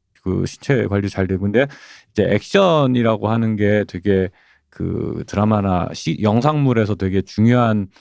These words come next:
그 장르랑 분야 중에 하나잖아요. 그쪽도 좀 이제 발전되고 이-, 되려고 하는 어떤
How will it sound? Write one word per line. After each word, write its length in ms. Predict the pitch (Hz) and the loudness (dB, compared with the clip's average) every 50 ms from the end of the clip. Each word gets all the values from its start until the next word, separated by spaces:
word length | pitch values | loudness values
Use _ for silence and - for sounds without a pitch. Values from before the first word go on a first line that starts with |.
| _ _ | _ _
그 180 | - - 82 82 | -12 -10 -8 -8
장르랑 560 | - - 98 101 110 113 101 104 101 98 92 - | -4 -2 0 2 2 2 2 2 0 -2 -4 -8
분야 260 | - - 95 98 98 | -6 -2 -2 0 0
중에 140 | 85 90 95 | -2 -4 -4
하나잖아요. 640 | 104 131 156 170 139 104 87 90 101 131 147 123 101 - | -2 -2 -2 0 -2 -2 -2 -2 -2 0 0 -2 -4 -6
그쪽도 360 | - - - 139 - - 123 | -6 -4 -4 -4 -2 -4 -4
좀 160 | - 110 101 | -2 -2 -2
이제 260 | 92 87 98 95 92 - | 0 0 0 0 0 -2
발전되고 1120 | - - 90 - - 110 101 107 104 98 98 95 92 95 98 98 92 92 - _ - 98 95 | -4 -10 -6 -4 -4 -2 -2 0 0 0 0 0 -2 -2 -4 -6 -6 -10 -8 _ -2 -2 0
이-, 140 | 92 92 92 - _ | -2 -2 -4 -8 _
되려고 400 | - 95 95 98 101 101 95 101 | -4 -2 0 2 0 0 2 0
하는 160 | 104 98 98 | 0 0 -2
어떤 340 | 92 85 - - 92 90 90 | -4 -4 -2 -2 -2 -2 -2